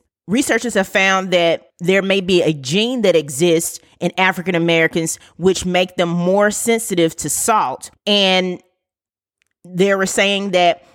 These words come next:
something as small as one extra gram of salt could increase your blood pressure by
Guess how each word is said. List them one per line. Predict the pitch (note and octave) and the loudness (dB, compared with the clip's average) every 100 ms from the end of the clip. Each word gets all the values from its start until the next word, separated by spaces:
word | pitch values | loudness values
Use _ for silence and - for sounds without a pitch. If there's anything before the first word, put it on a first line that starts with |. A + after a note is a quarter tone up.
| - - | -20 -6
something | - A#3+ B3 G#3 | -2 -2 0 0
as | F3+ | 0
small | A3 G3 G3+ - | 0 2 2 2
as | F3 E3+ | 2 2
one | - F3+ F3 G#3+ - | -2 -4 -2 -2 0
extra | G#3 - A3 | -4 -2 -6
gram | F#3+ F3+ G3+ F#3 D#3+ D3+ D#3+ - _ E3 | -4 0 2 2 0 -2 -6 -14 _ -6
of | D#3+ | -6
salt | - A3 F#3 - - | -2 0 2 0 -2
could | F#3+ | -2
increase | E3+ - C4 B3+ A#3+ - - _ - | -2 -6 -4 -2 -2 -6 -10 _ -6
your | F#3 F3 | -2 0
blood | D3+ G#3 G3+ | 2 0 0
pressure | G#3+ F#3+ - | 0 -2 -2
by | F3 E3 D#3+ D#3 D#3 | -2 2 2 2 0